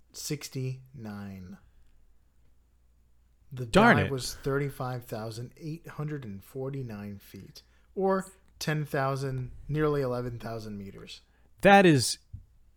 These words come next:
Speaker 2: that is incredible. <laughs>
Speaker 1: More than the height of Everest.
Speaker 2: Wow, I didn't think that anybody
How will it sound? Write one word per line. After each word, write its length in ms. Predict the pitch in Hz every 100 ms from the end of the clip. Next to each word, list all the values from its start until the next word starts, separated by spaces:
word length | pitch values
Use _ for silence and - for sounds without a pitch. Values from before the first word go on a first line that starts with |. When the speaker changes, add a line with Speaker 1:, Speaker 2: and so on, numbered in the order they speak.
| _ _ _ _ _ _ _ _ _ _ _ _
Speaker 2:
that 200 | 131 196
is 160 | 214 180
incredible. 960 | 135 - - 202 165 104 92 87 - -
<laughs> 320 | - - -
Speaker 1:
More 200 | 139 156
than 160 | 170 165
the 100 | 139
height 200 | 151 143
of 120 | 107 -
Everest. 680 | 117 107 98 - - - - - - - - - - - - - - - - - _ - -
Speaker 2:
Wow, 180 | - 170
I 80 | 156
didn't 160 | 208 160
think 140 | 165
that 100 | 151
anybody 400 | 147 156 160 165